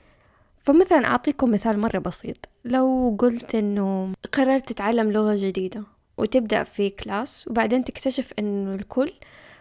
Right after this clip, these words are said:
مستواهم متقدم عليك، حتبدأ تكش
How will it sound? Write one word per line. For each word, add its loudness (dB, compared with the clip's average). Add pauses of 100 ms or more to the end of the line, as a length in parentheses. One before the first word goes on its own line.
(120)
مستواهم 0
متقدم 0
عليك، -8 (480)
حتبدأ 0 (160)
تكش -8